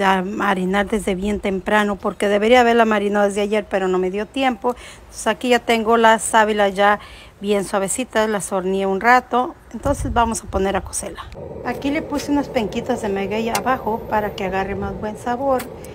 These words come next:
Y pues la vamos a poner, es bastantita, a ver si alcanza a respirar.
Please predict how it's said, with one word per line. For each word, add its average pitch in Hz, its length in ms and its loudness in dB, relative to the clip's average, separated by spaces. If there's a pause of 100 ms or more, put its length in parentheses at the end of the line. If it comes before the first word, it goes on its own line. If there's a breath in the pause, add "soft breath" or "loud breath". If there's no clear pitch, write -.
(480 loud breath)
Y 262 100 -6
pues 269 260 -4
la 226 140 -2
vamos 214 320 -4
a 214 40 -6
poner, 190 340 -2
es 220 100 -4
bastantita, 220 640 -4
a 208 40 0
ver 208 180 -4
si 254 300 -2
alcanza 208 640 2
a 208 200 0
respirar. 185 520 -2